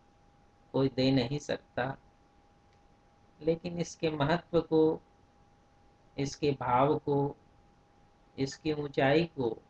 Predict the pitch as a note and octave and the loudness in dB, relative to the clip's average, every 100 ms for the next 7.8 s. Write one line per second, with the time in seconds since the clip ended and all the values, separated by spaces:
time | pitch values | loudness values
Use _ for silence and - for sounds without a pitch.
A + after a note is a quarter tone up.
0 | _ _ _ _ _ _ _ _ _ _ | _ _ _ _ _ _ _ _ _ _
1 | _ - E3+ F3 D3 D3+ F3 F3 D3 D3 | _ -2 0 0 -2 0 2 0 -4 -6
2 | _ D#3+ C#3 C3+ - C3+ C3 C3+ C3+ - | _ 0 2 0 -2 -2 0 0 -2 -8
3 | _ _ _ _ _ _ _ _ _ - | _ _ _ _ _ _ _ _ _ -6
4 | C3+ D#3 C#3+ - D#3+ C#3 B2+ C3+ E3+ E3 | 0 0 0 -2 -2 0 0 2 2 4
5 | E3 - B2+ C3+ C#3 C3+ _ _ _ _ | 0 0 -6 -4 -6 -8 _ _ _ _
6 | _ _ _ _ - C3 D3+ D#3 C#3+ - | _ _ _ _ -6 -2 0 -2 -4 -2
7 | D3+ B2 G#2+ G#2+ G#2+ B2 A#2 | 0 0 -2 -2 -6 -6 -8